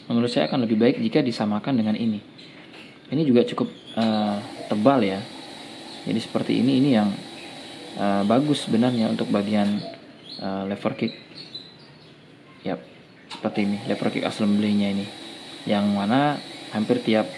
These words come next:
saat kita tekan bagian thumbnail ini, bagian tumbar maksud saya,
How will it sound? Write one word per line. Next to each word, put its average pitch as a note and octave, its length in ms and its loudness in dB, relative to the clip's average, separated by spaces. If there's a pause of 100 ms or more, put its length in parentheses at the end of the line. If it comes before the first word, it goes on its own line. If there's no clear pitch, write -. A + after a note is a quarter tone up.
saat - 320 -2
kita A#2 240 -2
tekan A2+ 400 0 (240)
bagian G#2 240 2
thumbnail G#2 480 2
ini, A#2 240 2 (320)
bagian A2 320 4
tumbar A2 320 4
maksud A2+ 240 -4
saya, A2 240 0